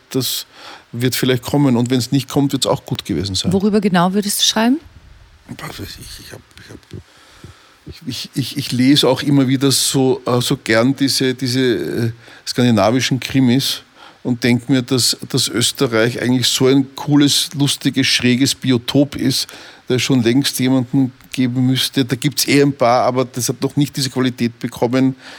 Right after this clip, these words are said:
Speaker 1: diese, diese ganz, ganz argen skandinavischen Storys zu erzählen hier. Und das ist halt, aber das ist jetzt keine ernstzunehmende Idee. Dass, dass der, und, und ich werde von meinem Umfeld ständig penetriert, dass ich das doch,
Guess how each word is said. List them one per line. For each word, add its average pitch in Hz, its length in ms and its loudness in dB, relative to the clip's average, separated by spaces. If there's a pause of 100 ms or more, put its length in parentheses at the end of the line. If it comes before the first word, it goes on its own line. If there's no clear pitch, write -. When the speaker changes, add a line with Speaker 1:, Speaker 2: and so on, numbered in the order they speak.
(160)
Speaker 1:
diese, 127 280 0
diese 131 300 -6
ganz, 123 520 2
ganz 120 300 0
argen 117 380 -2
skandinavischen 117 580 0
Storys 113 540 0 (400)
zu 127 140 0
erzählen 117 440 2
hier. 110 400 2
Und 117 220 -4
das - 180 -4 (300)
ist - 120 -8
halt, 104 120 -10
aber 107 120 -8
das 101 220 -8
ist 101 100 -2
jetzt - 240 -4
keine 113 300 0
ernstzunehmende 107 760 -2
Idee. 101 280 -4
Dass, 104 240 -8
dass - 240 -8
der, 107 160 -6 (260)
und, 113 180 -4
und 123 80 2
ich 117 140 0
werde 120 180 2
von 120 240 2 (380)
meinem 117 220 4
Umfeld 131 440 2
ständig 120 420 2
penetriert, 120 520 2
dass 120 80 2
ich 113 60 -2
das 120 100 -2
doch, 117 180 -2